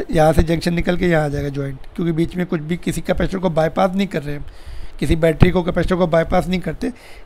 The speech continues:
Common potential वाले point, ये common पोटे-, equal potential वाले point compress होकर एक जगह आ जाते हैं। तो ये ऐसे हो गया। अभी ये simple case हो गया, ये दोनों parallel में, ठीक है,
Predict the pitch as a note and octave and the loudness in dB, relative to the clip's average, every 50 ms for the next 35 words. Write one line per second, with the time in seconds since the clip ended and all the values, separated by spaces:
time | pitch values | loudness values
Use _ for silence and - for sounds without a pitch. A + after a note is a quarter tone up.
0 | - - D#3+ D#3+ E3+ F3 E3 - E3+ D#3+ D#3 - F3+ F3 E3 F3 E3+ F3 - F3 | -2 0 0 2 2 0 0 -2 -2 -2 0 0 0 2 2 2 2 0 2 2
1 | E3 F3 A3 - - - - - - - - - G3+ D#3+ - - D3+ D#3+ F3 F3 | 2 2 2 0 -4 -8 -8 -8 -8 -8 -8 -8 -6 -4 0 0 0 0 0 -2
2 | - F3 E3 - - - - D#3 - - - F#3 E3+ F3+ E3+ E3+ C#3 - - E3+ | -4 -6 -8 -8 -10 -6 -6 -6 -4 0 0 0 0 2 -2 -2 0 0 2 2
3 | F3 E3+ F3 E3+ - F3 E3 G3 B3+ - - - - - - - - - - - | 2 2 0 -2 0 0 0 0 -2 -4 -8 -12 -10 -10 -12 -12 -14 -12 -6 -4
4 | D#3+ D#3+ D3+ C#3+ F3 B2+ - E3+ D#3 F3 E3+ D#3+ D3+ D3 D3+ D3 C#3+ C#3 C#3 C3+ | -4 -2 0 0 0 0 0 0 -2 0 -2 -2 -2 -2 -2 -2 -2 -2 -4 -6
5 | C3 - - D#3 - - - - - - - - - - F3 F3+ F#3 F#3+ G3 F#3+ | -10 -14 -16 -18 -18 -18 -20 -18 -18 -16 -16 -12 -8 -4 -2 0 2 2 2 4
6 | - G3+ G3+ F#3+ F3+ F3+ F#3 F3 - - - - - - - - E3+ E3 G3 G#3 | 4 4 4 4 2 -2 -4 -8 -10 -16 -16 -14 -14 -10 -6 -2 2 4 6 6
7 | G#3 G3+ G#3 G#3 F#3+ F3 G#3+ G#3+ - A3+ A3 F3+ F3+ G#3 F#3+ G#3 G#3 G3+ G3 G3 | 6 6 4 0 2 4 2 2 6 6 6 6 8 6 6 8 6 8 8 6
8 | F3 F#3 F#3+ F#3+ G3 F#3 - G3 F#3+ F#3 G3 G3 G3 F#3+ G#3 A3 G#3 - - - | 6 6 4 4 2 2 4 4 6 6 6 4 4 4 2 0 -2 -6 -14 -20
9 | - - - - - - - - - - - - - - - - - - - - | -20 -20 -20 -20 -20 -20 -20 -20 -20 -20 -20 -20 -20 -20 -20 -20 -20 -20 -20 -20
10 | - - - - - - - - - - - - - F3+ F3+ D#3 | -20 -18 -14 -14 -14 -14 -14 -18 -18 -20 -18 -14 -12 -12 -12 -12